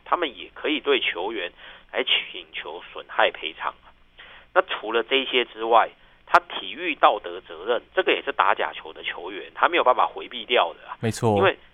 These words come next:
Speaker 1: 球团他除了可以开除球员之外，球团跟联盟啊，甚至可以宣布永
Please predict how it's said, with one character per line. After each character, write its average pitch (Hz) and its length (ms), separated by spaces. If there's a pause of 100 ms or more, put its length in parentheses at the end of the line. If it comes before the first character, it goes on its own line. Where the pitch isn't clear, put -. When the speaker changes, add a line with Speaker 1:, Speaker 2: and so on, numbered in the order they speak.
(120)
Speaker 1:
球 135 300
团 90 260
他 139 160
除 - 220
了 104 80
可 131 100
以 110 60
开 - 200
除 90 220
球 - 300
员 90 100 (140)
之 87 120
外， 90 240 (540)
球 127 360
团 90 300 (140)
跟 135 320
联 101 180
盟 123 280 (120)
啊， - 220
甚 147 140
至 139 180
可 120 100
以 98 100
宣 113 240
布 120 260 (100)
永 87 160